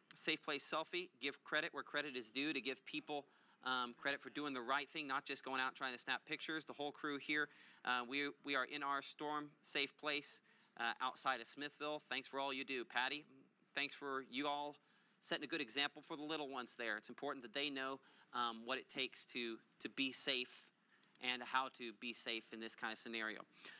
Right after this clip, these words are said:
Uh, seven oh seven current time, our rotation, uh, now tracking into Pickens County, Alabama, as it continues to move eastward. Thank you. That's a perfect place.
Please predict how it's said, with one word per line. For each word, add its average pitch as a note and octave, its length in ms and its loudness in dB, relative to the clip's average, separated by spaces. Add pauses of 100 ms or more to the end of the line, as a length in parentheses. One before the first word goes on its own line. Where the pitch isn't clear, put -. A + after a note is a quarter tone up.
(200)
Uh, A#2 180 4
seven F3 300 2
oh E3+ 40 0
seven F3 320 0
current - 360 -2
time, E3+ 380 2
our C3 240 2
rotation, E3 680 -2 (420)
uh, A#2 340 2
now B2 200 2
tracking D3 420 -2
into B2+ 260 -6
Pickens D#3 380 -4
County, C#3+ 420 -2
Alabama, C3+ 600 0
as B2+ 100 -6
it C3 80 -6
continues C#3 440 -2
to B2+ 80 -10
move A#2 260 -4
eastward. D#3 440 -4 (1080)
Thank A2+ 220 -6
you. D3+ 80 -4 (3500)
That's A#2+ 140 -12
a - 20 -20
perfect - 280 -4
place. B2 240 -4